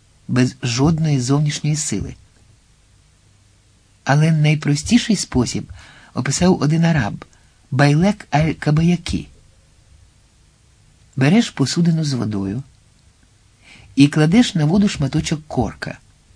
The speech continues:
встромивши в нього залізну голку. Тоді коловими рухами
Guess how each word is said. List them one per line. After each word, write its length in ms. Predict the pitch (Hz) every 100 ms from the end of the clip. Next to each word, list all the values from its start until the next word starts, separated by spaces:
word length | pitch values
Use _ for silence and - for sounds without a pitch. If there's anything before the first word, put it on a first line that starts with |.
| _ _ _ - _ _ -
встромивши 720 | - - 156 139 110 - 120
в 40 |
нього 320 | 135 196 196
залізну 400 | 135 127 143 151
голку. 500 | 143 104 - - - - _ _ _ _ _ _ _ _ _ _ _ _ _ _ _ _
Тоді 500 | 180 202 147 120 127 - - - - - - -
коловими 600 | 147 156 160 247 254 247
рухами 640 | 170 113 - 101 95